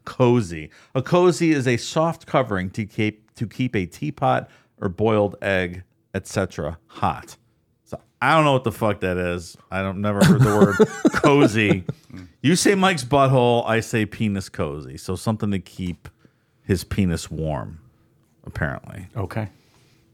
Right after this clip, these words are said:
Speaker 1: Thank you, sir.
Speaker 2: The jokes are less funny when you have to explain them. <laughs>
Speaker 1: So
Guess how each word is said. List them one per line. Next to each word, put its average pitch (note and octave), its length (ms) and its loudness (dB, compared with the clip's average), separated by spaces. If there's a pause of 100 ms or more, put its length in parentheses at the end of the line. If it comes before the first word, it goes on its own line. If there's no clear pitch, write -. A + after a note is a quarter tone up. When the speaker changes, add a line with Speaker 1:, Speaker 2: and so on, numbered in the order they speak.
(260)
Speaker 1:
Thank G2+ 220 4
you, E2 60 -2
sir. - 320 -10 (100)
Speaker 2:
The C3 80 -2
jokes A2 320 -2
are G2+ 60 -2
less G2+ 200 -2
funny G2 220 0
when F#2+ 80 0
you F#2+ 60 -2
have F#2 80 -4
to F#2+ 80 -6
explain G2 340 -2
them. F#2 140 0
<laughs> E3+ 100 6 (4000)
Speaker 1:
So F#2+ 360 -4